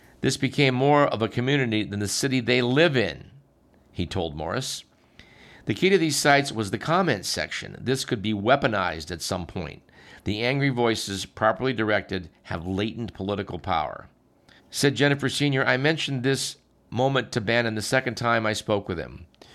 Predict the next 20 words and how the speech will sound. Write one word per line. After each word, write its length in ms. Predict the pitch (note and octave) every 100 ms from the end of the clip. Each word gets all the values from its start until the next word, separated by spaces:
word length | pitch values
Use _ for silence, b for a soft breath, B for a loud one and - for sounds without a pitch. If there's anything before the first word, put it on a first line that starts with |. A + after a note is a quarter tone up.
| B B B
On 240 | A2+ B2 A#2
his 160 | A2
program 480 | - C3+ C3 A#2+ A#2
War 340 | A2+ C#3+ E3+
Room, 320 | C3 A2+ G#2 A#2
he 80 |
frequently 460 | G2+ B2 - G#2 G#2+
talks 280 | - A2 G#2+
about 280 | G2+ G2 -
three 160 | A#2
levels 400 | A2 G#2+ G2+ F#2
of 60 | F2
participation, 840 | F2 G2 - - F#2 E2+ - - -
the 100 | E2+
posse, 680 | - C3+ C#3+ C#3 F2+ F2+ G2+ b -
the 120 | -
cadre, 680 | F#2+ C3 C#3 A2 G#2+ G2 F#2+ b b -
and 140 | F#2+
the 60 | F#2+
vanguard. 720 | F#2 G2 F#2 D#2+ D2 -